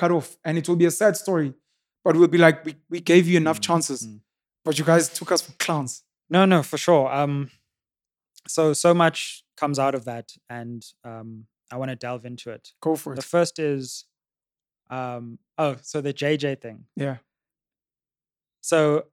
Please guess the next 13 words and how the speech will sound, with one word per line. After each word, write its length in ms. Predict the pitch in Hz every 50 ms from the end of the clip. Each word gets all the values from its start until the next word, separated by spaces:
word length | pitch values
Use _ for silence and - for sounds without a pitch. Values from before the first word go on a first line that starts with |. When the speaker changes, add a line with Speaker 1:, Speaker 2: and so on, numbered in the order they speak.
| _ _ _ _
Speaker 2:
the 100 | - 156
way 180 | 151 160 165 165
J 200 | 156 156 156 151
J 160 | 139 147 143
came 200 | 139 - 151 151
onto 200 | 143 139 - 143
my 80 | 139 135
show 220 | - - 147 143
is 160 | 139 131 117
we 80 | 131 139
were 120 | 135 131
at 200 | 127 131 139 139
a, 400 | 139 135 131 127 127 127 123 120